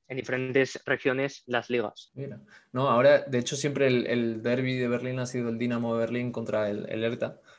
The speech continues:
Speaker 2: Lo que pasa es que
Speaker 1: Sí.
Speaker 2: el Dinamo de Berlín está en la cuarta división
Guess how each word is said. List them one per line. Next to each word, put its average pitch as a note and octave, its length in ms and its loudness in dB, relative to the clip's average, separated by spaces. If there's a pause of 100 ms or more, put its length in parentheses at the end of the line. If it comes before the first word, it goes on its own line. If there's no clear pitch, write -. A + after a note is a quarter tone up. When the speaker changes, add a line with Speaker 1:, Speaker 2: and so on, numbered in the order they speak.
(120)
Speaker 2:
Lo A2 100 -2
que - 40 -2
pasa A2+ 180 4
es - 60 -10
que A#2+ 340 0
Speaker 1:
Sí. A#2+ 220 0
Speaker 2:
el A#2 260 -2
Dinamo A#2+ 340 -2
de A#2+ 80 0
Berlín A#2+ 280 -2
está A2+ 180 -4
en A2 60 -4
la G#2+ 120 -4
cuarta A2 480 0
división A#2+ 480 -8